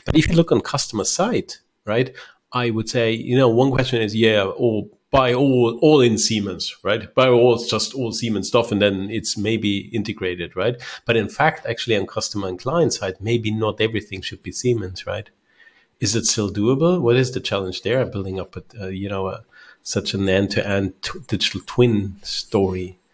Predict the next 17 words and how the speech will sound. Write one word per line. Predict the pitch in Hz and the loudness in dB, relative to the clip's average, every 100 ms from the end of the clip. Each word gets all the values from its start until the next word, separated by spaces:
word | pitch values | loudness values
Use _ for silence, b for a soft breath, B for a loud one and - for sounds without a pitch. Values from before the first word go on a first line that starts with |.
| b b b - | b b b -8
you | 95 | -6
know, | 92 | -4
when | 95 98 | -2 0
you | 98 | 2
know | 98 95 | 2 0
that | 92 92 | 0 -4
there | - 95 | -2 -2
is | 92 - | -2 -6
a | |
plethora | 92 101 - 117 139 120 | -8 -8 2 4 6 6
of | 95 92 | 4 0
systems | - 98 - 95 92 | -4 -4 -8 -10 -12
to | - - | -14 -8
be | 92 90 90 | -8 -6 -10
incorporated, | 107 - 120 104 90 90 90 | -10 -2 -2 0 -4 -2 -4
isn't | 113 107 | -4 -4
it? | 95 | -6